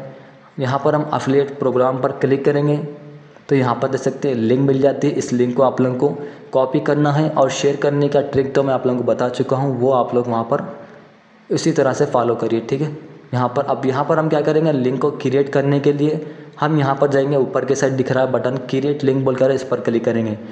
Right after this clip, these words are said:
इसका थोड़ा अलग तरीका है दोस्तों, यहाँ पर लिंक को शॉर्ट करने का, आप लोग देखिए, यहाँ पर आपको पता चलेगा। यहाँ पर यूआरएल पूछ रहा है, तो मैं क्या करूँगा, ये साइट है, एग्जांपल के लिए ये साइट को मैं क्या करूँगा, यहाँ से लिंक को कॉपी करूँगा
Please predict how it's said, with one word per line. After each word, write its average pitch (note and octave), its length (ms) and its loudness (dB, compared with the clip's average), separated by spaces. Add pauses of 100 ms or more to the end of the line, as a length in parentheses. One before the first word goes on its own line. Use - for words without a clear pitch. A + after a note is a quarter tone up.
(240)
इसका - 260 0
थोड़ा D#3 240 0
अलग D3+ 400 0
तरीका D3+ 300 2
है D3 120 0
दोस्तों, C#3 300 -2
यहाँ B2+ 180 0
पर C#3 160 0
लिंक B2 280 0
को C3+ 100 2
शॉर्ट A#2+ 240 0
करने B2+ 280 0
का, C3 100 2
आप A#2 180 0
लोग A#2+ 120 2
देखिए, A#2 340 0
यहाँ A#2 180 0
पर C3+ 240 -4 (260)
आपको A#2+ 200 0
पता A#2 260 0
चलेगा। A2 420 -2 (420)
यहाँ D#3+ 160 2
पर D3+ 220 2
यूआरएल D3 260 4
पूछ D3 260 0
रहा D3 120 0
है, D3 80 0
तो C#3+ 160 0
मैं C3 160 0
क्या C3 120 4
करूँगा, C3 320 2
ये B2 180 0
साइट A#2+ 300 -2
है, C#3 360 -4 (600)
एग्जांपल B2+ 440 0
के B2+ 120 0
लिए C3 160 4
ये B2 160 2
साइट A#2 320 0
को B2+ 100 0
मैं B2 100 -2
क्या B2 100 0
करूँगा, B2+ 280 0
यहाँ A#2+ 140 2
से - 120 -2
लिंक A#2 220 0
को B2+ 100 0
कॉपी A2+ 300 0
करूँगा C3 420 0